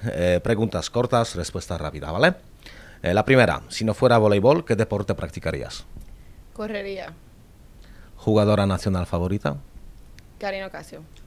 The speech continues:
Speaker 1: Jugador, ¿jugadora internacional favorita?
Speaker 2: Nutsara Tomkom.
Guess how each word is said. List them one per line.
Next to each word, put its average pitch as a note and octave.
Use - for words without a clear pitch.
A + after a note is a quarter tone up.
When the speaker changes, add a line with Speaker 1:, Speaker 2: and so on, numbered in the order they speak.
Speaker 1:
Jugador, F#2+
¿jugadora G#2
internacional F#2+
favorita? A2
Speaker 2:
Nutsara F#3
Tomkom. D#3+